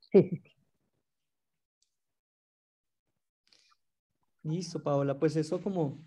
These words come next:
Speaker 2: sería, eh, la parte ya como de, de, de
Speaker 1: Bueno.
Speaker 2: profundización en respecto a, a lo que no se pudo decir <laughs> durante la presentación.
Speaker 1: <laughs> Perfecto. Creo que no hay más preguntas.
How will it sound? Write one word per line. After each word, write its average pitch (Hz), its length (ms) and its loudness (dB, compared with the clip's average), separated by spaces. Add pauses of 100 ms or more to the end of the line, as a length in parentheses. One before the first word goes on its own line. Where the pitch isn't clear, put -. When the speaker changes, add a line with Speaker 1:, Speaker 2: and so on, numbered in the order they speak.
(160)
Speaker 2:
sería, 147 500 -2
eh, 151 400 -4 (1040)
la 160 260 -4
parte 151 360 -2
ya 151 180 0
como 160 320 0
de, 135 320 -6
de, 131 420 -6 (1200)
de 190 120 4
Speaker 1:
Bueno. 160 240 6
Speaker 2:
profundización 156 680 -2
en 208 280 -8
respecto 143 540 -4
a, 143 100 2
a - 140 -6
lo 156 160 0
que 147 100 -6
no 131 100 -4
se 131 140 -10
pudo 147 240 -4
decir 139 400 -4 (120)
<laughs> 135 100 -10
durante 151 420 -2
la 135 120 -2
presentación. 196 640 6
Speaker 1:
<laughs> - 140 -20 (1000)
Perfecto. 175 1500 8
Creo 156 280 4
que 185 140 4
no 185 520 8
hay 185 180 4
más 190 320 2
preguntas. 247 1400 6